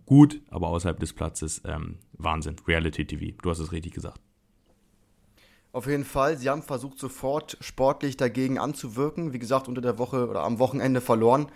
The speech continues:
Speaker 2: Und sie haben dann den entlassenen Deshaun Jackson von den Los Angeles Rams verpflichtet, um eben Henry Ruggs auf der Receiver-Position zu ersetzen.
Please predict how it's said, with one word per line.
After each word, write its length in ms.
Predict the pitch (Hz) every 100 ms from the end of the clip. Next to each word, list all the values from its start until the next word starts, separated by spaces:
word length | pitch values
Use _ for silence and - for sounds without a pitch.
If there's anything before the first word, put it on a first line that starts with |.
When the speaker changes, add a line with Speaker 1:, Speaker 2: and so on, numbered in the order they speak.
| - - - -
Speaker 2:
Und 180 | - 113
sie 160 | 101 120
haben 300 | 123 147 147
dann 360 | 131 151 147 -
den 260 | 123 127
entlassenen 500 | 113 107 127 135 131
Deshaun 340 | 120 - 120 107
Jackson 380 | 139 143 135
von 220 | 123 117 117
den 420 | 113 113 101 -
Los 460 | - 60 76 113 -
Angeles 420 | 131 120 123 110
Rams 400 | 127 156 185 -
verpflichtet, 560 | - 127 - 147 - -
um 120 | 127
eben 200 | 113 131
Henry 240 | 127 131
Ruggs 320 | 117 117 - -
auf 160 | -
der 120 | 120
Receiver-Position 800 | 113 107 139 131 127 117 104 123
zu 140 | 120 117
ersetzen. 600 | 107 135 135 - 131 135